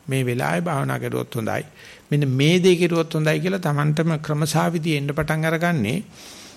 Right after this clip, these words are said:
මේ විතක්ක විචාර කියන චෛසික දෙකේ ඒකේ, අ, විප්පහාරයක් තමයි, ඒකේ බිඳීමක් තමයි ඔය වචනේ සිද්ධ වෙන්නේ. ඒ නිසා දඬ කරගෙන යන වැඩපිළිවෙල කාටවත් මේ පුද්ගලිකව තරහට, එහෙම නැත්නම් අනවශ්‍ය නීති දෙමිලක් නෙවෙයි.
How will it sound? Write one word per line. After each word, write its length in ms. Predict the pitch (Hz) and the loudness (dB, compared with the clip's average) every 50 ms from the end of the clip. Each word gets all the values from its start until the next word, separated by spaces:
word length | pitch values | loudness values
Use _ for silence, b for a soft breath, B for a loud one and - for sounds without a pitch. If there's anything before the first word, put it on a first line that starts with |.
| B - - | B -10 -8
මේ 320 | 127 120 107 98 101 104 | -6 -6 -4 -4 -4 -4
විතක්ක 380 | 113 127 135 - 151 151 - 190 | -2 -2 0 0 0 0 0 -2
විචාර 340 | 170 147 - 151 156 160 160 | -2 0 0 0 0 0 0
කියන 240 | 156 - 165 160 160 | -2 -4 -4 -4 -2
චෛසික 480 | - 143 127 135 131 - 160 151 160 | 0 0 0 0 -2 -4 -4 -2 -2
දෙකේ 380 | 147 139 131 - - 87 104 - - - B B B B B - - | -2 -4 -4 -4 -4 -4 -6 -6 -8 -12 B B B B B -4 0
ඒකේ, 480 | 107 123 143 139 - - 196 196 175 143 | 0 0 0 0 -2 -2 0 0 0 0
අ, 1080 | 127 - - - - - - - - - - - - - - - _ _ _ - - 123 113 117 | -2 -4 -8 -14 -20 -20 -20 -20 -20 -20 -20 -20 -20 -20 -20 -20 _ _ _ -6 -4 -2 -2 -2
විප්පහාරයක් 840 | 117 120 139 139 - - 165 147 151 156 160 170 156 135 120 - - | 0 0 -2 -2 0 2 2 4 6 4 4 4 2 0 0 -2 -4
තමයි, 380 | - 151 120 95 87 98 117 185 - - - - B B B B B B | -2 -2 -2 0 -2 -4 -6 -8 -10 -14 -20 -20 B B B B B B
ඒකේ 280 | 147 143 139 - 151 | -2 -2 0 0 0
බිඳීමක් 560 | 127 139 131 131 143 180 190 196 196 185 156 - | 0 2 2 2 4 4 4 4 2 0 -4 -4
තමයි 440 | - 165 139 123 117 127 170 190 180 - B B B B B - | -6 -4 -4 -2 -2 -4 -4 -6 -8 -12 B B B B B -4
ඔය 100 | - 143 | -2 0
වචනේ 480 | 127 120 127 131 - - 175 170 160 156 | 2 2 2 2 2 0 0 2 0 0
සිද්ධ 300 | 156 - 151 123 117 120 | -2 -2 -4 -4 -2 -2
වෙන්නේ. 300 | 117 120 123 139 156 147 | -2 0 0 0 0 -2
ඒ 60 | 135 | -2
නිසා 220 | 135 127 147 156 151 | -2 -2 -2 -2 0
දඬ 360 | 135 131 127 131 139 151 147 | 0 0 0 2 2 2 0
කරගෙන 300 | 151 147 151 139 147 147 | 0 0 0 0 0 0
යන 200 | 151 147 147 151 | 0 0 0 0
වැඩපිළිවෙල 580 | 147 139 127 131 139 135 - - 151 151 156 175 | 0 0 0 -2 -2 -2 -2 -2 0 0 0 0
කාටවත් 680 | 175 - 139 135 135 135 143 143 143 - 151 151 151 - | 0 0 0 0 0 0 -2 -4 -2 -2 -4 -4 -2 -2
මේ 120 | 151 151 | -2 -2
පුද්ගලිකව 520 | 147 139 131 127 127 135 135 131 131 135 143 131 | -2 -2 -4 -4 -2 -2 -2 0 0 0 -2 -2
තරහට, 480 | 120 135 123 120 117 - 104 104 - 110 - - B B B B B B | -2 -2 -2 0 0 -2 -2 -2 -4 -8 -10 -10 B B B B B B
එහෙම 220 | B B 135 135 131 | B B 2 2 2
නැත්නම් 260 | 131 127 151 143 131 | 0 -2 -2 -2 -2
අනවශ්‍ය 540 | 113 110 120 131 139 143 135 - - 156 135 | -2 -2 0 0 -2 -2 -2 -4 -4 -2 0
නීති 320 | 127 139 151 151 175 165 | 0 0 0 0 0 0
දෙමිලක් 480 | 165 165 165 165 160 143 131 - - 151 | 2 2 0 0 0 -2 -2 -4 -2 -2
නෙවෙයි. 380 | 143 151 151 131 98 95 - | 0 0 2 0 0 -2 -6